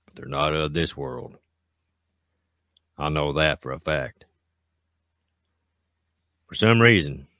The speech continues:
I had a lingering thought. Still not sure if they put a thought in my head or not, that they wanted me to know that even my memories aren't safe.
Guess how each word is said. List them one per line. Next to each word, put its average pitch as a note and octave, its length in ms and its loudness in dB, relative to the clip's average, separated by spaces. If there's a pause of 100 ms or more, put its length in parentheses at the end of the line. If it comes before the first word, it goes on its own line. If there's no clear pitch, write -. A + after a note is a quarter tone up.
(1000)
I D2+ 80 -8
had F#2+ 160 4
a F#2+ 80 4
lingering A2+ 420 2
thought. G2+ 440 0 (1600)
Still E2+ 240 -2
not F2 200 0
sure F#2+ 320 2
if E2 100 -6
they E2+ 140 -2
put F2 180 -4
a - 40 -20
thought F2 280 0
in E2 80 -2
my D2+ 120 -4
head F2+ 220 0
or C#2+ 60 -4
not, C#2+ 340 -4 (1160)
that D#2 100 -10
they F2+ 100 0
wanted G#2 260 2
me G#2 120 2
to G2 100 2
know E2 460 0 (1120)
that D#2 100 -6
even D#2+ 320 0
my D2+ 120 -4
memories D2 560 -2
aren't D2 240 -6
safe. D2 480 -8